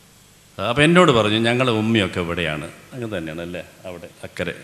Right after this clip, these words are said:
എന്ന് പോരുമ്പോൾ പറഞ്ഞു, "ഞാൻ ഉമ്മി, ഞങ്ങളെ കുടുംബമൊക്കെ ഇവിടെയാന്നൊക്കെ" പറഞ്ഞു. ഞാൻ പറഞ്ഞു, "നിങ്ങൾ ഇവിടെ ആയിരുന്നുവെങ്കിൽ ബഷീറിനെ പോക്കെ പോലെ ഒരു എം എൽ എയോ അല്ലെങ്കിൽ ഒരു മന്ത്രിയോ ഒക്കെ ആകുമായിരുന്നു" എന്ന് മൂപ്പൻ എന്നോട് പറഞ്ഞു. "ഞാൻ ഇവിടെ ആയിരുന്നുവെങ്കിൽ ഞാൻ നല്ല ഉറച്ചൊരു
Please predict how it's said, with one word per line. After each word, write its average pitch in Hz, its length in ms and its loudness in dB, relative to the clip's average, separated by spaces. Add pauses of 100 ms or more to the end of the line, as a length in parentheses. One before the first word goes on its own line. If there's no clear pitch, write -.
(220)
എന്ന് 87 120 -10
പോരുമ്പോൾ 87 420 -8
പറഞ്ഞു, 82 180 -12
"ഞാൻ 104 220 -10
ഉമ്മി, 110 260 -6
ഞങ്ങളെ 104 280 -4
കുടുംബമൊക്കെ 98 480 -4
ഇവിടെയാന്നൊക്കെ" 87 540 -8 (180)
പറഞ്ഞു. 82 300 -10
ഞാൻ 82 240 -8
പറഞ്ഞു, 85 180 -10
"നിങ്ങൾ 95 200 -6
ഇവിടെ 98 260 -4
ആയിരുന്നുവെങ്കിൽ 101 800 -2 (440)
ബഷീറിനെ 98 460 -6
പോക്കെ 92 580 -10
പോലെ 90 300 -4
ഒരു 87 160 -4
എം 87 220 -2
എൽ 90 160 -2
എയോ 85 220 0
അല്ലെങ്കിൽ 85 380 -8
ഒരു 85 100 -8
മന്ത്രിയോ 85 480 -6
ഒക്കെ 80 180 -12
ആകുമായിരുന്നു" 82 920 -10
എന്ന് 87 260 -8 (720)
മൂപ്പൻ 170 280 2
എന്നോട് 147 280 6
പറഞ്ഞു. 101 240 4
"ഞാൻ 139 320 6
ഇവിടെ 123 280 2
ആയിരുന്നുവെങ്കിൽ 98 640 2
ഞാൻ 92 280 -2
നല്ല 101 340 0
ഉറച്ചൊരു 92 480 -2